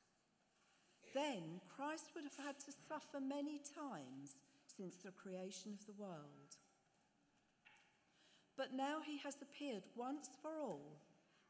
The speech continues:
at the end of the ages to do away with sin by the sacrifice of himself. Just as man is destined to die once, and after that to face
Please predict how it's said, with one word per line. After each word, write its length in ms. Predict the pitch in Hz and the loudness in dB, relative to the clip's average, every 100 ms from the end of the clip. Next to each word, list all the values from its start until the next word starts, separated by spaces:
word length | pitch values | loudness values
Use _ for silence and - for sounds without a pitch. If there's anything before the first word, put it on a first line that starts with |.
| - | 2
at 140 | 202 214 | 2 2
the 120 | 220 | 4
end 200 | 240 269 | 6 4
of 100 | 277 269 | 2 0
the 120 | 269 | 2
ages 580 | 254 214 165 139 139 139 - - - - | 4 2 0 -6 -6 -8 -12 -20 -20 -6
to 80 | 233 | -4
do 220 | 202 247 | 2 4
away 420 | 247 226 262 302 294 | 4 4 6 6 2
with 120 | 175 175 - - | -4 -6 -12 -12
sin 340 | 147 135 143 160 - - _ | -8 -8 -8 -10 -16 -20 _
by 160 | 208 202 190 | 0 0 0
the 100 | 208 - | -4 -4
sacrifice 840 | 254 240 - 220 - 214 196 202 - - | -4 -4 -2 -4 -2 -4 -2 -4 -6 -6
of 100 | 208 | -6
himself. 720 | 208 220 208 214 226 185 143 151 - - - - - - - _ _ _ _ _ _ _ _ _ - - - - - - - - | -2 0 0 -2 -2 -2 -2 -8 -16 -20 -20 -20 -20 -20 -20 _ _ _ _ _ _ _ _ _ -20 -20 -20 -20 -20 -20 -16 -4
Just 260 | 330 339 339 | -2 -2 -4
as 180 | 294 | -2
man 400 | 302 311 240 175 | 2 4 4 4
is 80 | 196 | 0
destined 580 | 196 247 254 - 214 202 | 2 2 0 -2 -2 -2
to 100 | 226 | -4
die 280 | 202 220 214 214 | -2 0 2 2
once, 520 | 247 147 135 147 - - - - _ _ _ 208 | 0 0 -2 -6 -10 -12 -20 -20 _ _ _ 2
and 120 | 208 | 4
after 380 | 220 254 - 302 | 4 2 -4 0
that 240 | 285 202 - - | 2 0 -2 -6
to 80 | 214 | -8
face 340 | - 214 208 | -2 0 0